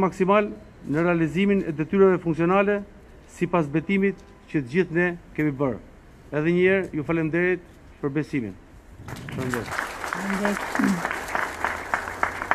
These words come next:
Speaker 2: Të nderuar pjesëmarrës, duke i uruar drejtorit të përgjithshëm të policisë së shtetit suksese në detyrë, ju falenderojmë për praninë tuaj në këtë ceremoni.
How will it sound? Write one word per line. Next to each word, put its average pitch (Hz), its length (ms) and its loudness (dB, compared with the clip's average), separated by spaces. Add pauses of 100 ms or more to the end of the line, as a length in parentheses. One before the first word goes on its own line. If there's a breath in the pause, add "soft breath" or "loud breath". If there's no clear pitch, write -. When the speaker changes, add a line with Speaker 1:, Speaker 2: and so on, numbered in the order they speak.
(100)
Speaker 2:
Të 240 140 10
nderuar 247 400 12
pjesëmarrës, 247 580 10 (880)
duke 226 240 4
i 247 80 8
uruar 247 560 8
drejtorit 269 440 4
të 262 120 2
përgjithshëm 254 440 10
të 254 120 8
policisë 233 460 8
së 240 100 6
shtetit 202 360 6 (120)
suksese 269 560 4
në 208 140 4
detyrë, 233 360 2 (460 soft breath)
ju 254 80 4
falenderojmë 247 640 10
për 269 140 4
praninë 262 340 12
tuaj 247 280 12 (100)
në 220 100 6
këtë 233 240 6
ceremoni. 190 440 10